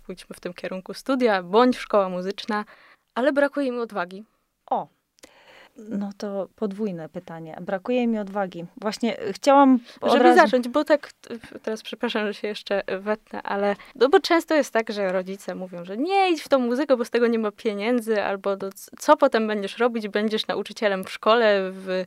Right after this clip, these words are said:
Speaker 1: podstawówce i jakie z tego będą pieniądze? Lepiej idź na medycynę.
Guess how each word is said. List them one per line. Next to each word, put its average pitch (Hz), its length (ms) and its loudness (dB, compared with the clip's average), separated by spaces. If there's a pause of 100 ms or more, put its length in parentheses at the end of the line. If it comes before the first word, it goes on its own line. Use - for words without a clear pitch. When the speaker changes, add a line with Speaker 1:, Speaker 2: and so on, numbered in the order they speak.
(140)
Speaker 1:
podstawówce 226 840 0
i - 20 -4
jakie 214 280 -4
z - 80 -16
tego 208 240 -4
będą 190 300 -6
pieniądze? 220 460 0
Lepiej 226 440 0
idź 233 140 -8
na 214 120 -2
medycynę. 208 560 -4